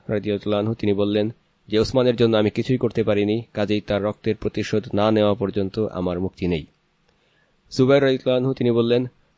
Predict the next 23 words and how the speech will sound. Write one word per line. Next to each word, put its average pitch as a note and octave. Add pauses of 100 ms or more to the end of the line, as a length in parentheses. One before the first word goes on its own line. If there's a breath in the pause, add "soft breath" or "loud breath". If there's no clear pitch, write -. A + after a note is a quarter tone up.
(140)
"ওসমানের C3+
রক্তের A#2
বদলা A2+
নেওয়ার A2
জন্য A2+ (160)
লোকেদেরকে G#2+
উদ্বুদ্ধ B2
করতে B2
হবে, B2 (100)
তারা G#2+
এই G2+
বিষয় G#2 (280)
ভুলে A#2
যাওয়া A2
বা G#2
পরিত্যাগ G#2
করার G2
আগেই। F#2 (760 soft breath)
যদি A#2+
তারা C3
এটা B2
ভুলে B2+
যায়, A2